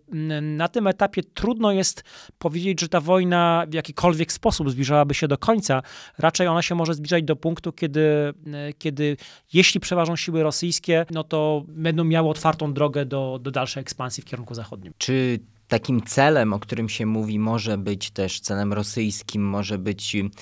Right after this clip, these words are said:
Speaker 2: stworzenie tego korytarza i ostatecznie, jak rozumiem, odcięcie Ukrainy od Morza Czarnego? Czy to, czy to jest też
Speaker 1: Ten
Speaker 2: jakiś
Speaker 1: korytarz
Speaker 2: cel?
Speaker 1: już właściwie istnieje. Rosjanie byli w stanie go sobie wyrąbać, czyli lądowe połączenie między Półwyspem Krymskim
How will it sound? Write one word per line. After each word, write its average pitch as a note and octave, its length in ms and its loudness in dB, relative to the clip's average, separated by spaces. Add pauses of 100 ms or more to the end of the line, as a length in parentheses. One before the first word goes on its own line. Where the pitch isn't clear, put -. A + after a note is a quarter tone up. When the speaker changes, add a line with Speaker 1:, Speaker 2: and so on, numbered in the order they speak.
Speaker 2:
stworzenie A#2 520 -2
tego A2 220 -4
korytarza A2+ 680 0
i G#2+ 180 -4
ostatecznie, A#2 600 -4
jak A2 160 -6
rozumiem, A2+ 340 -4
odcięcie A#2+ 640 -4
Ukrainy F#2 520 -4
od F#2+ 160 -6
Morza F#2 440 -4
Czarnego? F2 520 -6
Czy - 160 -16
to, F2+ 240 -8 (320)
czy - 100 -12
to A2+ 120 -2
jest G#2+ 180 -4
też - 80 -4
Speaker 1:
Ten A#3+ 100 0
Speaker 2:
jakiś - 80 -4
Speaker 1:
korytarz B3 340 6
Speaker 2:
cel? A3 80 -8
Speaker 1:
już G3 60 -8
właściwie G3+ 340 -2
istnieje. D#3+ 720 -2
Rosjanie C#3 640 -2
byli C#3+ 200 -2
w - 40 -6
stanie D3 240 -4
go C3+ 100 -4
sobie C#3 200 -4
wyrąbać, C3 840 2
czyli C3 140 -8
lądowe C3 320 -4
połączenie C3 460 -6
między C3 240 -6
Półwyspem C3 460 -4
Krymskim C#3+ 540 -2